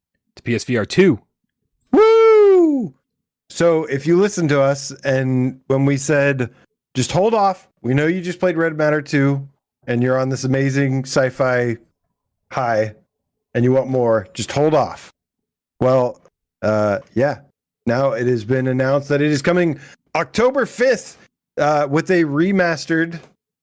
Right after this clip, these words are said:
Speaker 2: version of, uh, Red Matter, dude. And I gotta be honest with you, man. I might like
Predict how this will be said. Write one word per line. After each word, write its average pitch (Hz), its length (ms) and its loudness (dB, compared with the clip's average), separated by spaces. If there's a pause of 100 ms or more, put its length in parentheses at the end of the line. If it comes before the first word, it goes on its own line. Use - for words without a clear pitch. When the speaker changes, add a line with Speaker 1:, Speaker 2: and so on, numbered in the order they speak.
(520)
Speaker 2:
version 143 540 -2 (160)
of, 117 320 0
uh, 110 400 0 (440)
Red 135 300 2
Matter, 127 360 -2
dude. 95 420 -6
And 120 380 -2 (540)
I 127 100 -2
gotta 170 180 2
be 175 140 4
honest 233 260 0
with 143 160 -2
you, 117 80 0
man. 120 380 -2 (960)
I 151 120 -2
might 202 280 0
like 156 260 0